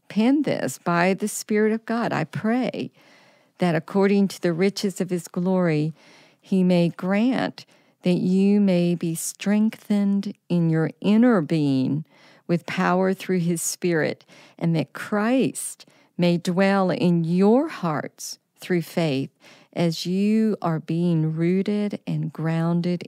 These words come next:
in love. I pray that you may have the power to comprehend, to understand with all the saints what is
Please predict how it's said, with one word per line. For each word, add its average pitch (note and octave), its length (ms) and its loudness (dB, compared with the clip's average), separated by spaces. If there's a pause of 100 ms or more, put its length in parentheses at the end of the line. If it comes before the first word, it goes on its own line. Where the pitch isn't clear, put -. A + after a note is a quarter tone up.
(140)
in D#3 500 2
love. G3 480 -4 (560)
I F#3+ 100 2
pray A3+ 760 0 (680)
that G3+ 200 0
you A3+ 360 4
may A#3 220 4
have A3 380 -2
the G#3 100 -4
power A3 840 -2 (680)
to G3+ 100 -6
comprehend, A#3+ 1000 0
to - 180 -4
understand B3+ 1200 0 (420)
with G3 240 0
all A#3 260 2
the G3+ 140 2
saints D#3 580 -2
what F3+ 260 -2 (160)
is A3+ 580 0